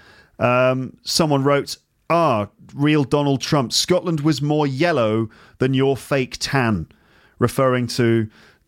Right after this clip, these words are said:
the, the, the fact that the, on, on the map of Leave versus Remain, uh, Remain was coloured yellow and Leave was coloured blue. And we see that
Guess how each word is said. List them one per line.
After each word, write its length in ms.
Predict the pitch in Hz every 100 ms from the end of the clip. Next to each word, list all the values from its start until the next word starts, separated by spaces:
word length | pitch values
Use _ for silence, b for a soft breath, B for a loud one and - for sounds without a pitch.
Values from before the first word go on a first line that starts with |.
| _
the, 300 | - 110 -
the, 240 | 123 113 -
the 60 | 110
fact 340 | - 117 -
that 320 | 117 - - -
the, 360 | 107 104 - _ _ _ _ -
on, 180 | 120 113
on 160 | 127 120
the 80 |
map 360 | 113 135 131 -
of 360 | 120 107 104 - _ _ _ -
Leave 380 | 120 123 127 127
versus 460 | - 120 110 123 107
Remain, 560 | 117 117 120 131 131 - b b b b -
uh, 180 | 113
Remain 540 | - 135 139 151 151 123
was 140 | 117
coloured 340 | - 135 123 110
yellow 420 | 123 113 98 98
and 160 | 110 110
Leave 240 | 120 113
was 120 | 107
coloured 340 | - 117 107 95
blue. 300 | 107 95 90
And 120 | 113
we 60 | 120
see 200 | - 131
that 160 | 123